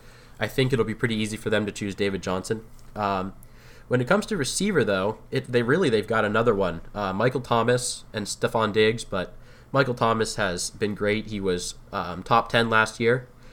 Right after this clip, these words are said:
and probably will be this year, too. Now, here's,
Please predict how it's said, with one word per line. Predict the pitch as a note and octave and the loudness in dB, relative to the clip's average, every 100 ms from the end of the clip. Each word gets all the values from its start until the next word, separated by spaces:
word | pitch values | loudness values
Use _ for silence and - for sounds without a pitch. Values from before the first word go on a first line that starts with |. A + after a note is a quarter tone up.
| - - - | -20 -14 -4
and | G#2+ G2+ G2 | -2 0 -2
probably | - A2 A2 | 2 4 4
will | G#2+ A2 | 4 2
be | G#2+ | 4
this | F2+ - | 0 0
year, | G#2+ | -2
too. | F2+ F2+ A2 - - - - - - - - - | -2 -2 -4 -8 -20 -20 -20 -20 -18 -18 -18 -8
Now, | A#2 A2 | -4 0
here's, | E3 E3+ | 2 2